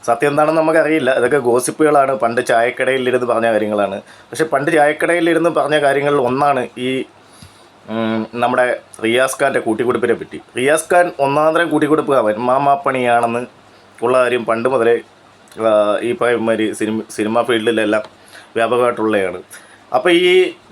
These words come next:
രേവതി സമ്പത്തിൻ്റെ, ആ, വെളിപ്പെടുത്തലുകൾ ഏകദേശം നൂറ് ശതമാനവും നമുക്ക് ശരിവെക്കാവുന്ന രീതിയിലാണ്. ഇപ്പോൾ സിദ്ദീഖ് already രാജിവെച്ചു. ഉം, ആ,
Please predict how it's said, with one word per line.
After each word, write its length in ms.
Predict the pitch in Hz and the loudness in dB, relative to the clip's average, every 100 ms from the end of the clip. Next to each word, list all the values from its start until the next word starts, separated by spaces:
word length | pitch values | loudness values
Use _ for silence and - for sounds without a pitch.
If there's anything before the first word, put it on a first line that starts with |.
| 120 | -2
രേവതി 320 | 135 139 160 | 0 2 2
സമ്പത്തിൻ്റെ, 680 | 170 160 175 170 170 175 - - - - - | 2 0 0 2 2 0 -2 -14 -20 -20 -2
ആ, 80 | 143 135 135 131 - - - | 2 4 2 0 -2 -8 -6
വെളിപ്പെടുത്തലുകൾ 880 | 135 127 147 139 156 147 143 143 143 - - - | -2 -2 0 0 2 2 4 2 0 -6 -20 -6
ഏകദേശം 480 | 123 120 127 131 139 | -2 0 0 0 0
നൂറ് 240 | 131 123 131 | 0 0 0
ശതമാനവും 460 | 139 131 131 135 | 0 2 2 0
നമുക്ക് 200 | 127 123 | 0 -2
ശരിവെക്കാവുന്ന 580 | 123 117 123 120 120 123 | -2 0 0 0 -2 0
രീതിയിലാണ്. 440 | 113 107 107 107 | -2 -2 0 -2
ഇപ്പോൾ 180 | 107 117 | -2 -4
സിദ്ദീഖ് 480 | 117 113 104 127 127 | -4 -6 -2 -2 0
already 360 | 123 117 120 120 | 0 0 -2 0
രാജിവെച്ചു. 580 | 107 107 113 117 - 110 - - - - - - - - - | 0 0 -2 -6 -8 -12 -14 -20 -20 -20 -20 -20 -20 -20 -16
ഉം, 460 | 98 101 101 98 92 85 - 92 | -10 -8 -8 -8 -12 -16 -12 -4
ആ, 340 | 98 98 92 | 0 0 -2